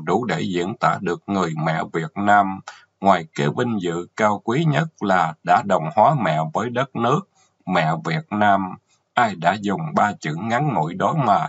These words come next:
giá trị hơn cả ngàn bài thơ. Chỉ như thế mới xứng đáng với cái hy sinh của mẹ đối với con, của tình mẹ đối với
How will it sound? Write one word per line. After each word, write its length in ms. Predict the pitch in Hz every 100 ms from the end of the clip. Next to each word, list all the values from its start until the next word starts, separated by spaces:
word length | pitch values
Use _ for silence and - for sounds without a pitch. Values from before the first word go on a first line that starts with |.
| -
giá 220 | 95 139 -
trị 200 | 78 95
hơn 280 | 113 110 95
cả 200 | 82 117
ngàn 380 | 113 95 82 82
bài 240 | 85 78 73
thơ. 340 | 101 101 98 90 - - - _
Chỉ 200 | - 90 104
như 240 | 120 110 95
thế 200 | 98 107 76
mới 180 | 113
xứng 300 | - 127 127
đáng 280 | 123 120 139
với 160 | 123 135
cái 160 | - 147
hy 180 | 123 104
sinh 280 | 95 113 101 -
của 180 | 90
mẹ 300 | 98 92 76 78
đối 240 | 87 113 117
với 180 | 120 147
con, 360 | - 107 101 92 - _ _ -
của 180 | 95 107 -
tình 180 | 101 80 76
mẹ 220 | 78 80 80
đối 220 | 101 117
với 200 | 127 151